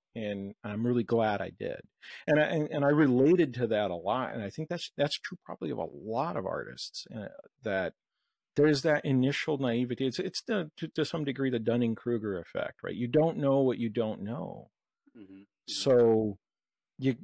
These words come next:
Speaker 1: you, in some ways, you assume you're better <laughs> than you are, and you just go make stuff. Uh, but I remember distinctly,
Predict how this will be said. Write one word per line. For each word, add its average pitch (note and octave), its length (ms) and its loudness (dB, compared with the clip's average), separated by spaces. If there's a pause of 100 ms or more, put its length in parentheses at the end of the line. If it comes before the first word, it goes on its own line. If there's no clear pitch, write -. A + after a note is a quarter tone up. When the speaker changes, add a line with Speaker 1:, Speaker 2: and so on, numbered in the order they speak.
(180)
Speaker 1:
you, C3+ 200 -6
in C3+ 120 -2
some G#3+ 260 0
ways, G#2+ 280 -2
you C3 180 2
assume D3 600 0
you're A2+ 160 0
better G#2+ 360 0
<laughs> - 0 -
than G#2 160 -4 (140)
you C3+ 140 -2 (100)
are, C3+ 120 -8 (1080)
and D3 180 4
you D#3 80 2
just D3 220 0
go C3 160 4
make B2 440 0
stuff. - 580 -4 (640)
Uh, A#2+ 220 4 (120)
but D3+ 160 2
I D#3+ 60 4
remember F3 640 2
distinctly, B2+ 1160 -2